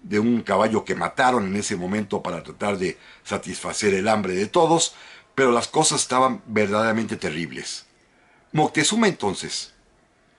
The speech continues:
preso, pues está allí, simple y sencillamente ya viendo cómo su poder ya se terminó. Está rodeado de su corte, está rodeado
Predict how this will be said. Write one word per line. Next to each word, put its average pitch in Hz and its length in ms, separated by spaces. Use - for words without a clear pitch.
preso, 120 480
pues - 200
está 143 260
allí, 131 340
simple 139 340
y 127 40
sencillamente 110 760
ya 110 320
viendo 120 600
cómo 101 360
su - 280
poder 101 480
ya 101 280
se 98 180
terminó. 98 540
Está 165 360
rodeado 123 500
de 107 80
su - 180
corte, 92 440
está 120 360
rodeado 101 640